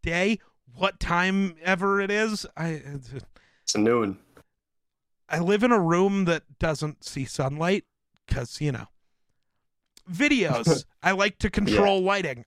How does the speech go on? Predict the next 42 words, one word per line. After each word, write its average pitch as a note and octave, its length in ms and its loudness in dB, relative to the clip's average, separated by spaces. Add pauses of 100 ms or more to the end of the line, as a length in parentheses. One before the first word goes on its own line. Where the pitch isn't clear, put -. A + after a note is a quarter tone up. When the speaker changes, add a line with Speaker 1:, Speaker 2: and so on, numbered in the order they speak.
Speaker 1:
I E3 100 -2
can't F#3+ 260 -2
control F3+ 400 -2
the B2 140 -8
sun. A#2 400 -8 (180)
It - 300 -20
doesn't E3+ 180 0
have E3+ 100 0
a D3 40 -6
dimmer C#3 340 -4
switch - 380 -8
for - 160 -6
some B2+ 240 -4
reason. B2 300 -8 (1040)
Uh, F#3 180 2 (380)
<laughs> - 520 -12
so, D3 460 0 (260)
it's - 160 -8
always G#3+ 220 2
dark. - 380 -10 (480)
But, C#3 160 -10 (140)
yeah, G3+ 260 -2 (500)
for - 140 -18
now, A#3 280 4
I A3+ 60 4
think A3 180 0
that'll A3+ 180 0
do A#3 140 2
it G#3 60 -4
for A#3+ 100 0
us. A#3 220 0
So - 260 -14
thanks G#3+ 220 0
for G#3 60 2
watching. F3+ 360 2 (200)
We'll C3 80 -12
catch E3 260 0
you E3 40 2
in D#3 60 -2
the D3+ 60 -2
next D3 300 -6
one. C3 160 -6